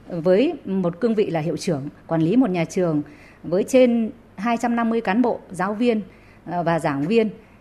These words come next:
thì, và gần bốn nghìn học sinh, sinh viên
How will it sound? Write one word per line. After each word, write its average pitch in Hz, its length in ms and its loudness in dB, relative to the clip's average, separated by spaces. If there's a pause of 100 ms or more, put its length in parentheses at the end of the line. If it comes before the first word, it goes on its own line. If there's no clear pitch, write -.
(180)
thì, 165 320 -4 (220)
và 160 420 0 (580)
gần 190 240 4
bốn 202 200 8
nghìn 233 180 6
học 185 140 -2
sinh, 220 180 -4
sinh 214 200 -4
viên 214 200 0